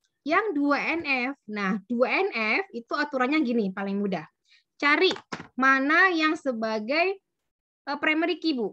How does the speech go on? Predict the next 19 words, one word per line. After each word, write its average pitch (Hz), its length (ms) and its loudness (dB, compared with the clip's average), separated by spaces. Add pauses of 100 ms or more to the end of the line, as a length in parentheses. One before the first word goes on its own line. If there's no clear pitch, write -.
(160)
Oke, 180 400 -16
primary 269 400 -6
key-nya 277 240 -4
itu 277 220 -6
di 320 80 -4
sini 330 260 -4
ada 262 220 0
client 233 320 -4
number, 175 420 -8 (220)
gitu 190 180 -8
kan 214 220 -4
ya. 277 100 -2 (840)
Ada 220 480 -6 (760)
property 214 480 -8
number. 180 400 -4 (480)
Sama 240 320 -2
apa, 320 120 -2
Dek? 523 160 -4 (1600)
Kira-kira? 240 440 -8